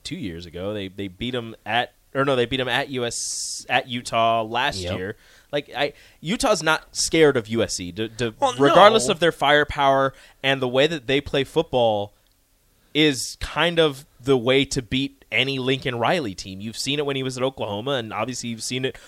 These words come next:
Speaker 1: while he's at U S C with Utah already. The way that they play football, they keep the ball out of your hands, and they play extremely physical defense. I think Utah gets by U S C and finally doesn't drop an unnecessary game and makes it into the playoff. I've got Georgia, I've got Michigan,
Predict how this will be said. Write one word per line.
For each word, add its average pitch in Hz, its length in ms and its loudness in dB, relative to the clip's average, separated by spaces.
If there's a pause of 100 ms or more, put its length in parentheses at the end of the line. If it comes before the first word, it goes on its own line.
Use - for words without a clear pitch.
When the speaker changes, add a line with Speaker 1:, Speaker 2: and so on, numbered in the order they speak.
(120)
Speaker 1:
while 135 120 2
he's 139 160 2
at 135 80 -2
U 127 220 0
S 123 100 -2
C 156 160 -4
with 135 160 -4
Utah 131 320 0
already. 120 400 2 (240)
The 120 80 -8
way 117 180 2
that 170 160 -4
they 156 120 -2
play 156 180 -2
football, 123 380 -2
they 120 120 -2
keep 135 240 -8
the 151 60 -8
ball 143 180 4
out 139 60 6
of 143 60 0
your 135 80 -4
hands, 113 240 -6
and 113 80 -6
they 104 40 -6
play 113 220 -4
extremely 120 840 -6
physical 139 500 0
defense. 98 580 -8 (360)
I 117 80 -2
think 147 320 -4
Utah 135 340 -2
gets 120 240 -2
by 135 180 4
U 120 240 0
S 117 140 2
C 92 300 -6 (280)
and 127 200 -2
finally 139 640 0
doesn't 127 360 0
drop 120 340 0
an 113 140 -8
unnecessary 123 760 -2
game 104 280 -6
and 110 200 -8
makes 104 240 -6
it 104 100 -6
into 101 220 -6
the 95 100 -8
playoff. 98 380 -2 (280)
I've 117 200 2
got 98 200 -2
Georgia, 196 460 2 (100)
I've 107 140 -14
got 98 160 -4
Michigan, 156 420 -4